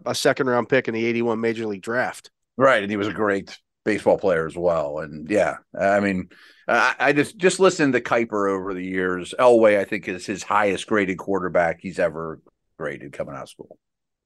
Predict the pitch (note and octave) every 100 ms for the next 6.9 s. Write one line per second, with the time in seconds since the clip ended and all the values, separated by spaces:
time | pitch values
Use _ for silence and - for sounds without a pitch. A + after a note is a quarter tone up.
0 | _ C#3+ D#3+ D#3 F3 F3+ - C3+ B2+ A#2+
1 | A2+ A#2 - G#2+ B2 A2 A2+ A2 G#2+ G#2
2 | G#2+ G#2 - G2 F#2+ F#2 G2 - G2+ G2
3 | F#2+ F2+ - _ _ _ _ _ _ _
4 | _ _ _ _ G#2+ G2 G2 D#3 F3+ C#3+
5 | - B2+ A#2+ A2+ G#2 A2 G#2+ G#2 G#2+ G2
6 | - A2 G2 G2 F#2+ F#2+ F#2 F2+ E2+